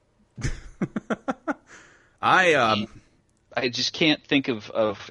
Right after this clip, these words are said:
Speaker 2: it, the only thing, if someone, you know, the question is hypothetically been put to me,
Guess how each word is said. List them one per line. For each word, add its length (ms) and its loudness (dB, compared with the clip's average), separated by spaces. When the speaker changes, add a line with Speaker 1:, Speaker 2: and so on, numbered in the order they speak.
Speaker 2:
it, 220 0
the 180 -4
only 300 6
thing, 280 4
if 100 2
someone, 520 0
you 140 -6
know, 100 -2
the 100 -2
question 400 2
is 200 -6
hypothetically 680 -2
been 140 -16
put 160 -12
to 100 -16
me, 180 -10